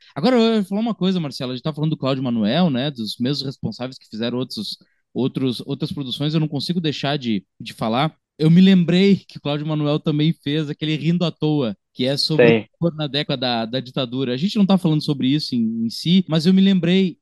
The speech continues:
Speaker 1: que eles colocam lá pelas tantas o, o Sargento Pincel pra falar bem da ditadura. Então é isso,
Speaker 2: Sim.
Speaker 1: sabe? É, é, sabe? Ele diz, "Não, naquela época eu me sentia seguro."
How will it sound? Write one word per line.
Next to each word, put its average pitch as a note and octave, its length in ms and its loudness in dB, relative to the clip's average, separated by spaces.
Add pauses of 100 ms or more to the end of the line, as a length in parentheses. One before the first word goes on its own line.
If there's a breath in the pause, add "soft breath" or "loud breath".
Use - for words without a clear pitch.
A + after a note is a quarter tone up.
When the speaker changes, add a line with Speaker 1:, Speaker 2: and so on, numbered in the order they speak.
(120)
Speaker 1:
que - 200 -6
eles D#3+ 160 -4
colocam E3 340 -2
lá E3 80 -2
pelas E3 260 -2
tantas D#3+ 300 -8
o, C#3+ 60 -8 (260)
o D3 40 -10
Sargento D#3 460 -4
Pincel D#3 380 -2
pra E3 100 -2
falar D#3 240 -2
bem D#3+ 200 -2
da E3+ 80 -2
ditadura. D3+ 560 -4 (520 soft breath)
Então A#3 240 2
é A#3+ 80 4
isso, A3+ 300 8
Speaker 2:
Sim. - 60 -10 (160)
Speaker 1:
sabe? F#3+ 300 2
É, E3 580 -4
é, E3+ 40 -12
sabe? G3+ 300 2
Ele F#3+ 80 4
diz, G3+ 140 -4
"Não, D#4 100 2
naquela F#3+ 400 0
época A3+ 180 -4
eu C4 40 -6
me C#4 80 -10
sentia C#4 400 -8
seguro." F#3+ 600 2